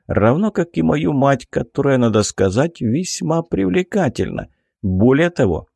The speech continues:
я сейчас даже Томоко с Шизукой как таковые объекты тоже не воспринимаю.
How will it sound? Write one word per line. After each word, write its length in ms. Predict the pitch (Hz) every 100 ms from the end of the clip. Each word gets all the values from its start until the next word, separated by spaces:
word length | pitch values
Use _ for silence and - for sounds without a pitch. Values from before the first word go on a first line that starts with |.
| _
я 120 | - 104
сейчас 520 | 113 - 117 113 92
даже 300 | 98 101 104
Томоко 600 | - 104 107 139 - 101
с 60 |
Шизукой 580 | - - 101 151 151 95
как 300 | - 104 - -
таковые 600 | 107 - 117 123 101 -
объекты 720 | 104 92 92 135 143 - 95 - -
тоже 320 | 202 135 95
не 140 | 101
воспринимаю. 840 | 107 101 101 107 - 143 113 90